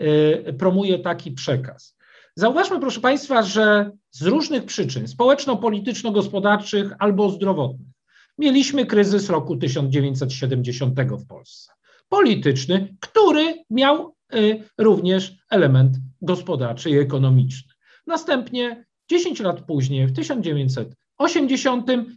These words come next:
mieliśmy kolejny kryzys polityczny związany z kryzysem ekonomicznym. Następnie dziesięć lat później, w tysiąc dziewięćset osiemdziesiątym dziewiątym dziewięćdziesiątym rokiem, mieliśmy znowu kryzys gospodarczy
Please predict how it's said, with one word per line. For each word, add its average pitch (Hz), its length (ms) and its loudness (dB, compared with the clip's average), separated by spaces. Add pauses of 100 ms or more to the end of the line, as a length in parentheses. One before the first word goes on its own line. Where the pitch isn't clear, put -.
mieliśmy 370 360 2
kolejny 415 480 4
kryzys 170 640 0 (100)
polityczny 330 760 2
związany 196 440 0
z 190 60 -10
kryzysem 180 520 -2 (280)
ekonomicznym. 214 800 0 (640)
Następnie 311 560 2
dziesięć 214 340 -2
lat 151 220 -4
później, 117 420 -4
w - 80 -20
tysiąc 277 500 -2 (180)
dziewięćset 339 460 0
osiemdziesiątym 320 500 -2
dziewiątym 320 400 2
dziewięćdziesiątym 339 540 2
rokiem, 139 320 -4 (200)
mieliśmy 427 340 2
znowu 427 260 4
kryzys 247 320 0
gospodarczy 196 760 -2